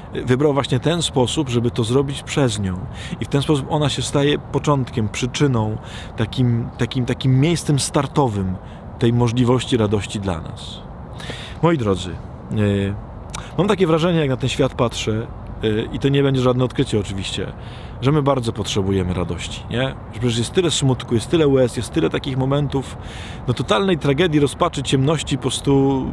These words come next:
beznadziei, że chyba wszyscy strasznie potrzebujemy,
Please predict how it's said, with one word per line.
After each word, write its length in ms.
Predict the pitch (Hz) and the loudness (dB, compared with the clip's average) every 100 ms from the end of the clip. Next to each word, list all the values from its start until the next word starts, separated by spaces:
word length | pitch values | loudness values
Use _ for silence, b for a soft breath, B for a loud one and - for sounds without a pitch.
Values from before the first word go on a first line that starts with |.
| - 117 | -4 0
beznadziei, 800 | 143 135 135 123 117 110 120 147 B B B B 113 | 2 2 2 2 2 2 -2 -4 B B B B -2
że 160 | 120 143 143 - - - | 0 0 -4 -10 -12 -8
chyba 200 | - 156 | -4 -2
wszyscy 320 | 131 165 - | -2 -4 -4
strasznie 560 | - - 151 120 - 120 | -4 0 0 2 0 0
potrzebujemy, 760 | 113 - 110 98 98 90 87 | -2 -2 0 0 0 0 -4